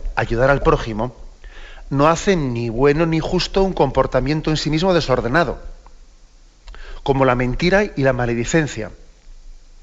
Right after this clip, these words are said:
El fin no justifica los medios. Así no se puede justificar la condena de un inocen-, de un inocente como un medio legítimo para salvar al pueblo.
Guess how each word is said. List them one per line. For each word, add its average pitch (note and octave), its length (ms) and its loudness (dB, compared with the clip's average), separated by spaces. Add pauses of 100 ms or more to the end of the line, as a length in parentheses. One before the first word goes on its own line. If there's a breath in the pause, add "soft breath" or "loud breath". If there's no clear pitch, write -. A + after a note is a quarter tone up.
(840 soft breath)
El C3 140 0
fin E3+ 240 2
no F#3+ 80 4
justifica C3 720 0 (300)
los A#2+ 220 -2
medios. C#3 600 0 (1300)
Así - 360 -2
no D3+ 100 2
se B2+ 140 -2
puede C3 340 4 (200 loud breath)
justificar C3 600 0
la C3+ 140 2
condena C3 360 0
de C3+ 80 -2
un C#3 140 0
inocen-, D3 360 -2
de B2 220 -2
un B2+ 120 0
inocente D3+ 560 0 (280 loud breath)
como B2 200 -2
un C#3+ 80 2
medio C#3+ 240 4
legítimo D#3+ 560 2
para C3+ 160 2
salvar A2+ 320 -4
al G#2+ 140 -4
pueblo. F#2+ 400 -2